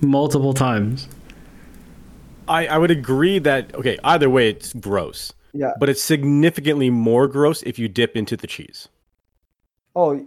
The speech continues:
Speaker 3: it's, I don't know, you just see people clammy ass hands all over that food, even for thirty seconds, and it's just
Speaker 1: Dude, what if
Speaker 3: Oh.
Speaker 1: some dude picked his ass and then took
Speaker 3: Yeah.
Speaker 1: a chip? Like, you
Speaker 3: Picked his
Speaker 1: don't
Speaker 3: nose,
Speaker 1: know.
Speaker 3: picked his ass.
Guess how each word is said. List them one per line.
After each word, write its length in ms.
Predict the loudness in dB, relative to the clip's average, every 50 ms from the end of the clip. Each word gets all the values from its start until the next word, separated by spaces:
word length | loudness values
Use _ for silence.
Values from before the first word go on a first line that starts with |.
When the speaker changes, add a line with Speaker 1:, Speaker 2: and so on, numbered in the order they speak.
| -12 -12
Speaker 3:
it's, 280 | -12 -12 -12 -16 -20 _ _ _ _ _ _ _ _ _ _ _ _ _ _ _ _ _ _ _ _ _ _ _ _ _ _ -2
I 60 | 0
don't 80 | 0 0
know, 60 | 0 -2
you 100 | -6 -8
just 120 | -10 -10
see 120 | -10 -10 -10 -12 -4
people 340 | -2 -2 -2 -2 -4 -6 -10 -14
clammy 540 | -18 -18 -12 -4 0 0 2 2 2 2 2
ass 180 | 2 2 0 -2
hands 320 | -4 -4 -4 -2 -2 0
all 160 | 0 0 0 0 0
over 100 | 0 0
that 220 | 0 0 0 -2 -4
food, 260 | -6 -4 -4 -2 -4 -4
even 200 | -6 -6 -6 -6
for 120 | -8 -10
thirty 460 | -12 -12 -6 -4 -2 -2 -2 -2 -4 -8
seconds, 640 | -8 -6 -4 -4 -4 -6 -6 -6 -6 -6 -8 -10 -12 -10
and 360 | -6 -6 -4 -4 -6 -8 -10 -12
it's 240 | -12 -14 -14 -16 -18
just 400 | _ -8 -6 -6 -6 -6 -8 -14 _ _ _ _ _ _ _ _ _ 0
Speaker 1:
Dude, 220 | 2 2 2 2 2
what 140 | 2 2 2
if 60 | 0
Speaker 3:
Oh. 20 |
Speaker 1:
some 260 | 2 2 2 4 4 4
dude 300 | 2 2 2 2 0 0
picked 240 | 0 0 0 0
his 160 | 0 2 2 2
ass 640 | 2 2 2 2 2 2 0 0 -2 -2 -4 -6 -10 -4 -2
and 120 | 0 2 2
then 180 | 2 2 2 2
took 180 | 0 2 4
Speaker 3:
Yeah. 120 | 4 4 6
Speaker 1:
a 100 | 6 6
chip? 400 | 4 4 2 -2 -4 -4 -2 0
Like, 300 | 0 2 0 -2 -4 -8 -12 -16 -18 -20 -20 -20 -20 -20 -20 -20 -20 -20 -20 -20 -20 -6 0
you 100 | 2 2 4
Speaker 3:
Picked 80 | 4 4
his 80 | 2 4
Speaker 1:
don't 60 | 4
Speaker 3:
nose, 140 | 4 4 4
Speaker 1:
know. 160 | 4 4 2
Speaker 3:
picked 140 | 2 2 2
his 120 | 0 0
ass. 500 | 0 0 0 0 0 -2 -2 -4 -10